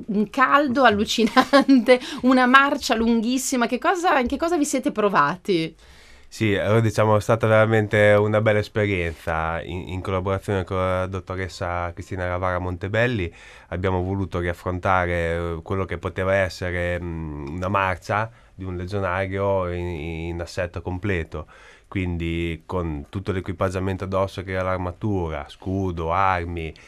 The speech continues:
Speaker 2: eh, il, lo zaino del legionario, la sarcina, il famoso fardello, che era una croce di legno con, eh, delle cose, il proprio equipaggiamento, diciamo, appoggiato sopra. E abbiamo fa-, abbiamo ripercorso un attimino, almeno in parte, quella che era una vecchia via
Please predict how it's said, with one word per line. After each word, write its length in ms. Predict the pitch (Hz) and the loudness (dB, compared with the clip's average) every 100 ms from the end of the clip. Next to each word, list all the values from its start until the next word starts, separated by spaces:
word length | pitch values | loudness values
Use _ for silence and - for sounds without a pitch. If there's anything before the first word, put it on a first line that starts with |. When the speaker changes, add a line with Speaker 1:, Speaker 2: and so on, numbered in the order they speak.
| - - | -20 -12
Speaker 2:
eh, 560 | 82 80 82 82 82 | -8 -6 -4 -6 -8
il, 440 | - 120 110 101 92 | -4 -2 -2 -4 -6
lo 200 | 90 117 | -4 -4
zaino 380 | 104 113 117 107 | 0 0 0 -2
del 140 | 101 | -4
legionario, 640 | 98 98 101 117 110 87 82 | -4 -4 -2 0 0 -2 -6
la 80 | 82 | -10
sarcina, 340 | - 85 98 | -10 -10 -10
il 60 | - | -8
famoso 300 | 90 95 95 | -8 -8 -6
fardello, 720 | 98 92 113 98 85 78 71 | -4 -2 0 0 -2 -8 -12
che 60 | 90 | -10
era 100 | 85 | -10
una 180 | 87 87 | -10 -12
croce 360 | - 95 - | -10 -12 -10
di 100 | 87 | -10
legno 380 | 92 95 101 90 | -6 -6 -6 -8
con, 280 | 82 87 87 | -10 -10 -8
eh, 220 | 87 85 | -8 -8
delle 180 | 82 85 | -8 -8
cose, 460 | 87 92 87 87 87 - - - | -6 -4 -4 -6 -6 -12 -20 -20
il 120 | - - | -20 -12
proprio 260 | 87 82 | -12 -10
equipaggiamento, 600 | 85 90 90 87 90 85 | -12 -8 -8 -6 -8 -8
diciamo, 320 | 85 82 90 85 | -10 -10 -8 -8
appoggiato 400 | 92 87 87 98 | -8 -8 -8 -8
sopra. 420 | - 82 - 76 - - - | -8 -8 -10 -16 -18 -20 -12
E 180 | - 135 | -2 0
abbiamo 340 | - 101 110 156 | 0 0 0 0
fa-, 300 | - 113 113 | 2 4 4
abbiamo 320 | 107 104 104 | 0 0 0
ripercorso 560 | 117 165 160 123 135 | 0 -2 0 0 0
un 80 | 107 | -2
attimino, 680 | 98 - 120 120 113 95 95 - - | -2 -2 0 2 2 0 -2 -10 -14
almeno 320 | 98 101 113 | -6 -2 0
in 80 | 117 | 0
parte, 400 | 123 98 107 120 | 0 0 0 -2
quella 240 | 117 98 113 | -4 -4 -4
che 140 | 98 | -4
era 100 | 104 | -4
una 140 | 104 | -4
vecchia 280 | 90 104 - | -4 -6 -8
via 480 | 90 98 90 87 90 | -6 -4 -2 -4 -6